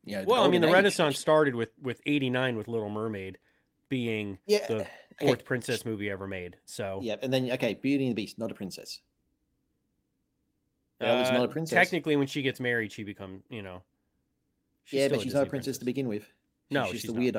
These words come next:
Speaker 2: no.
Speaker 1: She's
Speaker 2: Yeah,
Speaker 1: the village
Speaker 2: she's just
Speaker 1: weirdo. <laughs>
Speaker 2: Yeah, she's the goof. She
Speaker 1: Okay,
Speaker 2: likes books,
Speaker 1: Aladdin?
Speaker 2: a hilk, a hilk. <laughs>
Speaker 1: That's right. Um, <laughs>
Speaker 2: Women in reading, ugh.
Speaker 1: Soon they get ideas, start thinking.
Speaker 2: <laughs> Yeah.
Speaker 1: Um, <laughs>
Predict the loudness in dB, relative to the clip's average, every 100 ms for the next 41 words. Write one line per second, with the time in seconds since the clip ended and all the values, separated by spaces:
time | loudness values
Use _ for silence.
0 | -2 -4 -14 -20 _ -6 -4 4 4 4
1 | 2 2 2 -2 -6 -12 -10 -14 -12 -10
2 | -10 -14 -18 -14 -12 -8 -6 -8 _ _
3 | _ _ _ _ _ _ -4 4 6 6
4 | 6 8 8 6 4 4 0 -2 -4 -4
5 | -2 -2 -4 -4 -4 -2 -2 -6 _ _
6 | _ 0 2 0 0 0 0 -6 -20 -8
7 | 0 4 4 2 2 4 6 4 4 4
8 | 4 2 0 -4 -4 -4 -6 -8 -14 -18
9 | -20 _ _ _ -20 -20 -20 -20 -12 -6
10 | -2 0 -2 -2 -8 -6 -2 0 0 -2
11 | -6 -10 -6 -4 -4 -2 0 0 0 0
12 | 0 -2 -6 _ -6 -6 -6 -8 -6 -6
13 | -4 -6